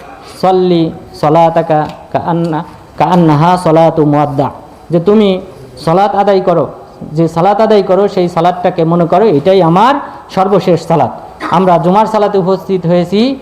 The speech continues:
মনে করতে হবে এটাই আমাদের শেষ জুমা, এটাই আমাদের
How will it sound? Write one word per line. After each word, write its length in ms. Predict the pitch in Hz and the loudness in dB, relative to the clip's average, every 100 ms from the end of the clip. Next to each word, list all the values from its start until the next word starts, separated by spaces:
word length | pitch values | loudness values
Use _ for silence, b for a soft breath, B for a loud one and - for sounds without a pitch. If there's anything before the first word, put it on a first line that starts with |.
| B B | B B
মনে 160 | 151 202 | 0 2
করতে 280 | 208 214 202 | 2 0 0
হবে 220 | 196 190 | 2 2
এটাই 220 | 180 190 | 4 4
আমাদের 340 | 180 175 170 170 | 4 2 0 -2
শেষ 380 | - 220 247 240 185 | 0 2 2 0 -2
জুমা, 380 | 170 214 240 262 254 B B | 0 2 2 0 -4 B B
এটাই 280 | 185 220 226 | -4 0 2
আমাদের 320 | 202 196 190 | 2 0 0